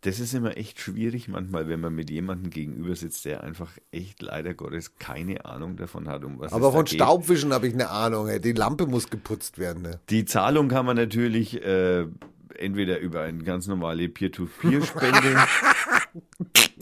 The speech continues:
Speaker 2: Also wir, wir reden hier über ein Tor, über ein Verschlüsselungsprogramm. Aber spenden tue ich über was ganz Öffentliches, oder wie? Oder was? Also da muss ich natürlich auch sagen, wenn ich spende, muss das schon geheim sein. Dann möchte ich das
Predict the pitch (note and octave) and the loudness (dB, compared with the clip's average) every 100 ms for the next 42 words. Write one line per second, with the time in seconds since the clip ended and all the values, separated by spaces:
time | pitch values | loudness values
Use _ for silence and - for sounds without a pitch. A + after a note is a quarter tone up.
0 | G2+ - G#2+ A#2 - C3+ - B2 - - | 4 4 4 4 4 2 4 2 2 0
1 | - - - - G2+ G2 F#2 - _ - | -4 -4 -16 -10 -6 -6 -8 -10 _ -6
2 | F2 A#2+ A2+ F#2+ F#2 - - G#2+ B2 G2 | -2 0 0 -2 -6 -10 -4 0 0 0
3 | G2 G2+ E2+ C3 C3 C3 G2+ E2+ G2 - | -4 -8 -6 -4 -2 -2 -2 -6 -8 -6
4 | D2+ - - A2 - _ - - - C3 | -10 -10 -8 -6 -6 _ -16 -4 2 4
5 | G#3 A#3 A#3+ F#3 G3+ F#3+ E3 D#3+ C#3+ C3 | 2 0 0 6 8 8 6 4 4 2
6 | G#2 A#2 B2+ - - - A2 - - - | 0 0 0 -2 -4 -4 -10 -14 -18 -18
7 | E2 E2 E2 E2 D2+ - - F2 E2+ - | -12 -10 -10 -10 -14 -14 -10 -8 -8 -10
8 | _ _ _ _ _ _ _ _ _ _ | _ _ _ _ _ _ _ _ _ _
9 | _ _ - A2 G#2+ A2+ C#3+ D#3+ D#3+ C#3+ | _ _ -6 -2 0 2 4 4 4 6
10 | D3+ D#3 G#3 G#3 B2 G2 D3 E3 - F3+ | 4 6 6 6 2 0 0 -2 0 2
11 | G#3 G#3 F3 F3 - G#3+ G#3+ G3+ A#3 B3 | 4 4 2 -2 -6 -2 0 2 2 2
12 | F3 G2 E2 D#2+ _ G#2 A#2+ C3+ D3+ E3+ | 4 2 2 -8 _ -6 -4 -6 -4 -2